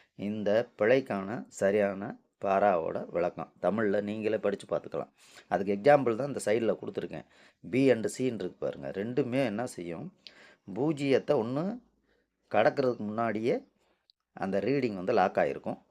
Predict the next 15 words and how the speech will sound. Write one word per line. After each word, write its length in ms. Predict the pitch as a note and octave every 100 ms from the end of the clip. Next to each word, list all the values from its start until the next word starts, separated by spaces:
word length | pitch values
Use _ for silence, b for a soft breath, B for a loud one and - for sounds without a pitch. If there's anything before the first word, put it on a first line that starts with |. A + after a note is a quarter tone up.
| _ -
இல்லைன்னா 420 | G2+ C#3+ C3 F3
பூஜ்ஜியத்தை 500 | A#2 B2+ E3 D3+ C3+ A#2
கடந்த 340 | A2 D3+ D#3
பிறகு 240 | - A#2 C#3+
அந்த 160 | A#2+
ரீடிங் 340 | F#2+ A2 G#2+ G#2
லாக் 240 | C#2 D2+ E2+
ஆகும். 180 | - _ B B B
இப்படி 240 | C3 C3+
தவறுதலா 480 | B2 B2 E3 - E3+ D3+
இருக்கும் 280 | C#3+ C#3 A#2
பட்சத்துல 420 | - F2+ F2+ A2+
இந்த 160 | C3 A2+
வே-, 320 | G#2 F2+ E2+
வேறுபாட்டை 680 | E2+ D#3+ F#3 D3 C3 A2 G#2